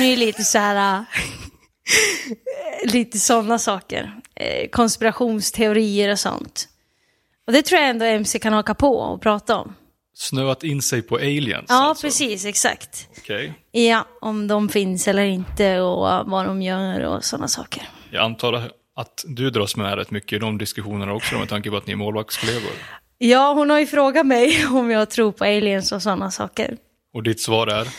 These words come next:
Speaker 1: Ja, mitt första svar var nej, för jag ser ju, framställer mig en grön människa, varelse där som håller på att hoppa runt.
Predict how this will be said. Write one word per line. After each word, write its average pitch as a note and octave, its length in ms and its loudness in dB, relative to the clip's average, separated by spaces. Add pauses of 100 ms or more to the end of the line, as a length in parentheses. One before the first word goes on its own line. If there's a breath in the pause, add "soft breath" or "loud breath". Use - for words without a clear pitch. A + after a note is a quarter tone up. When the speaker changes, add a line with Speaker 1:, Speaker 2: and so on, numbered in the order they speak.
(460 loud breath)
Speaker 1:
Ja, B3 140 4
mitt C4 180 4
första C#4+ 340 2
svar A#3+ 320 2
var B3 200 2
nej, A3+ 500 2
för G#3+ 160 -2
jag A#3 240 2
ser A3 500 0
ju, G3+ 80 -4
framställer G3+ 680 0
mig G3 220 2
en F#3+ 340 2
grön G3+ 400 2
människa, G3 520 -2
varelse G3 560 0
där - 260 0
som G3+ 220 -4
håller F#3+ 160 0
på G3 100 -2
att F#3+ 40 0
hoppa F#3+ 240 -2
runt. - 460 -6